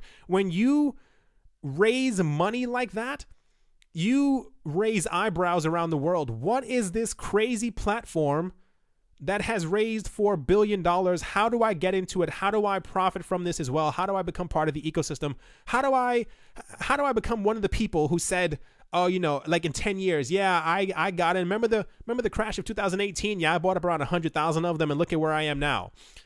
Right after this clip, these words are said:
It's all leading up. It's so obvious to me. Sorry. Have to, wait. Nope. Wait. Nope. Never mind. Had to sneeze, and it's, like, right there, and it won't come out, and it's driving me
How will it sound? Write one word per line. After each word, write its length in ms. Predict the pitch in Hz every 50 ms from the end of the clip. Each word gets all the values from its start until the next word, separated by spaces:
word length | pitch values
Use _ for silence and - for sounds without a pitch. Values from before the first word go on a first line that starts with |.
| - -
It's 180 | - 190 185 -
all 200 | 240 233 233 202
leading 320 | 185 202 214 202 196 180
up. 160 | 180 160 - 139
It's 140 | 131 -
so 420 | - - 208 208 196 196 196 180 - - - - - - - - _ _ _ _ _ _ -
obvious 320 | 160 170 165 147 139 120 -
to 80 | 139
me. 200 | 117 101 90 - - - -
Sorry. 320 | - - 147 117 98 92 - - - _ _ _ _ _ _ _ _ _ _ _ _ _
Have 200 | - 175 151 -
to, 140 | 185 175 135
wait. 240 | 120 135 160 175 - - - _ _ _ _ _ _ _ _ -
Nope. 300 | 127 139 160 - _ - _ _ _ _
Wait. 220 | 113 120 151 - - - - _ _
Nope. 200 | 117 120 123 - -
Never 140 | 123 110 104
mind. 160 | 98 92 - - - - - - - - - - - - - - - -
Had 180 | 196 208 202
to 60 | 185
sneeze, 440 | - - 196 190 180 175 170 - - - - _ _ _ _ _ _ _ _ _ - - -
and 100 | 131 131
it's, 120 | 131 -
like, 120 | 165 151 131
right 280 | 120 143 165 185 170 -
there, 140 | 175 156
and 100 | 151 147
it 40 | 131
won't 180 | 131 143 151 143
come 140 | 147 135 131
out, 80 | 135
and 100 | 131 127
it's 80 | 117 -
driving 340 | - 131 131 135 131 131 123
me 180 | 123 127 -